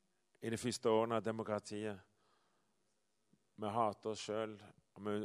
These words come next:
ønsker, vi skal, ønsker å komme ut av det landet og bare glemme språket og folket vårt og, og, og bli oppslukt i en eller annen kultur, et eller annet folk. Så kommer det folk fra Norge,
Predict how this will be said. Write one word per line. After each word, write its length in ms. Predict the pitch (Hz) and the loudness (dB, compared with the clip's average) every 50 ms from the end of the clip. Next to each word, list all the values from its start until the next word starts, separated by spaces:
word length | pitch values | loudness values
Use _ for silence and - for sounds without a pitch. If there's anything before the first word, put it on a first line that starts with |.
| - 120 | -2 -4
ønsker, 400 | 117 104 - - 127 117 107 107 - | -4 -4 -2 0 0 0 0 0 -2
vi 140 | 107 110 107 | -4 -6 -6
skal, 240 | - - 92 120 113 | -6 -6 -6 -6 -6
ønsker 180 | 98 - - 127 | -6 -4 -6 -2
å 60 | - | 0
komme 240 | 127 120 120 117 110 | 0 0 0 0 0
ut 260 | 113 117 120 - - | 0 -2 -4 -4 -4
av 120 | 123 104 | -2 0
det 100 | 110 107 | 0 0
landet 340 | 107 101 101 110 117 120 107 | 0 0 -2 -2 -2 -4 -4
og 60 | 92 | -2
bare 180 | 104 107 107 101 | 0 -2 -2 0
glemme 360 | 110 113 107 101 98 107 107 | -2 -2 -2 -2 -2 -6 -6
språket 480 | - - - 110 113 113 - - - 123 | -6 -2 2 2 2 2 2 0 -2 -2
og 100 | 104 95 | -2 0
folket 380 | - 113 110 107 104 - - 120 | 0 2 2 2 0 -4 -6 -6
vårt 260 | 117 104 - - 113 104 | -6 -6 -4 -4 -4 -4
og, 160 | 95 - - - - - - - - - | -4 -6 -12 -20 -20 -20 -20 -20 -12 -8
og, 140 | - 101 80 | -4 -2 0
og 180 | 71 101 110 101 | 0 0 0 4
bli 100 | 113 117 | 4 4
oppslukt 480 | 123 120 - - - 127 117 - - - | 4 4 2 -2 -2 -2 -4 -4 -4 -2
i 80 | 117 | -2
en 80 | 110 107 | 0 0
eller 180 | 107 107 104 104 | 0 -2 -4 -2
annen 340 | 107 107 98 101 107 113 107 104 _ _ _ _ _ - | -2 -2 -2 -2 -4 -6 -8 -12 _ _ _ _ _ -8
kultur, 560 | - 135 120 - - - 120 104 95 - - | -6 -6 -6 -6 -4 -2 -2 -2 -2 -4 -6
et 140 | 92 98 - | -10 -6 -4
eller 160 | 107 104 101 | -4 -2 -2
annet 260 | 98 101 104 107 - | -2 -2 -4 -6 -8
folk. 400 | - - 113 104 95 - - - _ - - - - | -8 -8 -8 -8 -8 -12 -20 -20 _ -20 -20 -16 -10
Så 120 | - - 131 | -8 -6 4
kommer 300 | - 147 147 151 160 160 | 8 8 8 8 6 2
det 80 | 143 | 2
folk 280 | - - 135 135 135 - | 2 2 0 0 0 -4
fra 320 | - - 123 120 113 95 - - - _ _ _ _ _ _ _ _ - | -2 0 2 2 2 -2 -6 -12 -20 _ _ _ _ _ _ _ _ -4
Norge, 500 | 117 120 117 110 110 110 120 131 135 | -2 0 2 2 2 2 2 0 0